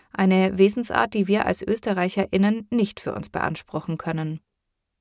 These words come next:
Als ich mit acht Jahren dann wieder in Wien war, wurde ich mit den warmen Worten: „Herst, das ist ein Fahrradweg, du Geschissene“, empfangen. Ich war völlig perplex und verstand die Welt nicht mehr.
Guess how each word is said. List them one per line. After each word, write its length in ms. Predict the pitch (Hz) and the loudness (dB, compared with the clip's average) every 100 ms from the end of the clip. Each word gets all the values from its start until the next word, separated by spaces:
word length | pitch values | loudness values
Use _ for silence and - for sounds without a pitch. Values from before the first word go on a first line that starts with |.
| _ | _
Als 220 | 233 240 | 2 2
ich 120 | 254 | 0
mit 200 | 254 247 | -2 -2
acht 280 | - 220 - | -2 -2 0
Jahren 400 | 190 180 185 170 | 2 4 4 2
dann 220 | 165 175 | 0 0
wieder 260 | 175 190 190 | 2 2 2
in 200 | 185 170 | 2 0
Wien 300 | 180 220 202 | 0 2 2
war, 320 | 165 170 180 208 - - | 2 2 2 0 -8 -10
wurde 300 | 196 208 233 | -2 2 2
ich 200 | 262 - | 0 -2
mit 160 | 226 214 | -4 0
den 200 | 214 196 | 2 4
warmen 400 | 180 175 220 208 | 4 4 4 2
Worten: 560 | 180 180 - 220 233 247 | 4 2 2 -2 -4 -6
„Herst, 540 | - 226 240 - - - | 2 4 4 0 -8 0
das 180 | 226 220 | 2 2
ist 120 | 220 | 2
ein 80 | 220 | 4
Fahrradweg, 580 | 240 269 247 165 165 - | 6 6 4 4 0 0
du 100 | 175 | -2
Geschissene“, 600 | - 180 - 180 160 170 | 2 2 2 0 0 0
empfangen. 600 | 180 170 170 160 156 160 - _ _ _ _ _ _ _ _ _ | -2 -2 -4 -4 -4 -6 -10 _ _ _ _ _ _ _ _ _
Ich 160 | 220 240 | 0 4
war 240 | 233 - | 4 4
völlig 400 | - 240 247 294 | -2 0 0 -2
perplex 540 | - 208 196 202 - 254 | -6 -4 0 0 0 -6
und 100 | 240 | -6
verstand 400 | 226 - 208 214 | -6 -4 -2 0
die 120 | 208 | 0
Welt 220 | 185 156 | 0 -2
nicht 220 | 151 - | -10 -12
mehr. 300 | - 151 185 | -10 -10 -10